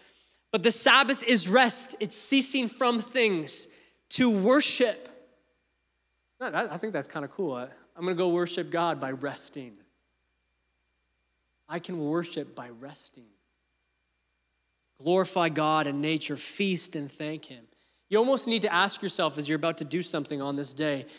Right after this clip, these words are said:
"Is this rest and worship?" If not, don't do it.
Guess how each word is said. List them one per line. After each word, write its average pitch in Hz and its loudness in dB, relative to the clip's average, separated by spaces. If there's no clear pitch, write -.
"Is 180 0
this 226 4
rest 165 0
and 180 0
worship?" - -8
If 185 -6
not, 185 -4
don't 151 -8
do 240 -4
it. - -6